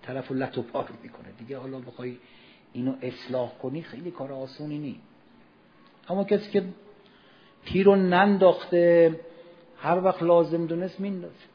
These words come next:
<laughs> چون خیلی چیزی از دست نداده دیگه. میگه من، من، من تفنگ دستم آقا، شلیک نکردم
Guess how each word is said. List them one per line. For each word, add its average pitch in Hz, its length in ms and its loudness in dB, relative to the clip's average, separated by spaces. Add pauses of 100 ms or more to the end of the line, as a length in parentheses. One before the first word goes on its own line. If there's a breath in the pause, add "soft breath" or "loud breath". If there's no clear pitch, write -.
(240)
<laughs> - 380 -20
چون 127 140 -16
خیلی 160 220 -14
چیزی 170 360 -12
از 156 220 -8
دست 165 260 -8
نداده 175 300 -10
دیگه. 135 120 -14
میگه 143 180 -12
من، 156 220 -12 (520 soft breath)
من، 151 80 -10
من 160 100 -6
تفنگ 165 420 -2
دستم 190 400 -2
آقا، 156 360 -4
شلیک 170 540 -8
نکردم 127 500 -12